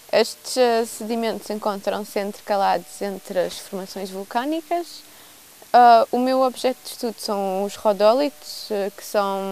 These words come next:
nódulos, hum, de algas vermelhas calcárias. Podemos vê-los aqui. E aqui rodólitos, aqui, aqui. Ah, estes rodólitos, ah, estas algas, hum,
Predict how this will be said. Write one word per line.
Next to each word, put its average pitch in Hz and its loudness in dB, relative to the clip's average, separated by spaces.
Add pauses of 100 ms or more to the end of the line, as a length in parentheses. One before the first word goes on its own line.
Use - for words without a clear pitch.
(260)
nódulos, 202 -2
hum, 180 0
de 208 0
algas 185 0 (180)
vermelhas 185 -6
calcárias. 262 -2 (540)
Podemos 202 -8
vê-los 202 -8
aqui. 285 -6 (1120)
E 214 -10
aqui - -18
rodólitos, 262 -6
aqui, 277 -6 (520)
aqui. 240 -14 (1400)
Ah, 233 2
estes - -2
rodólitos, 240 0
ah, 208 8
estas 269 4
algas, 233 8
hum, 190 2